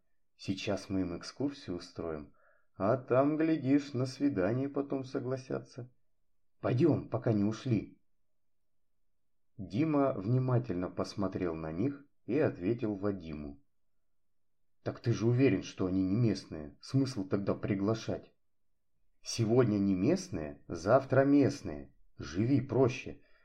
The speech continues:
Это, может, твоя судьба стоит в нескольких метрах от тебя, а ты вот так сейчас ее просто отпустишь?» «Ну хорошо, пошли, подойдем». Они встали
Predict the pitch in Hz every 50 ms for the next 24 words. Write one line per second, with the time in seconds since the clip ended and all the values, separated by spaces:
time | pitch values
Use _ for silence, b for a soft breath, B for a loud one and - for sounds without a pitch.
0 | b b b b b 104 - 110 110 123 135 113 107 113 - - - - - -
1 | 87 98 127 160 170 165 - - 139 139 143 156 220 214 - - - 160 - -
2 | - 120 156 151 131 - - 120 120 - 135 127 - - 156 143 - - - -
3 | - 107 - - 151 143 131 139 104 - B B B B B B B B - 92
4 | 95 - - - 196 202 180 127 110 123 123 - - - 175 170 165 - - -
5 | 117 - - 151 147 139 - 110 98 98 101 92 - - 139 165 170 - - -
6 | 123 117 120 - - - 220 285 285 - - 185 - - - - - - - -
7 | - - - - - - - - - - - - - - - - - - - -
8 | - - - - - - - 95 95 104 123 123 - 110 101 107 107 - - -
9 | 80 73 - - - - - - - - - - 104 95 - - 87 76 71 -
10 | - - - 87 85 92 92 92 90 82 73 69 - - - - - - - -
11 | - - - - - - - - - - - - - - - - - - - -
12 | - - - - - - - - _ _ - - - - - 101 123 165 170 139
13 | - - - - - - 120 139 156 151 151 151 147 139 -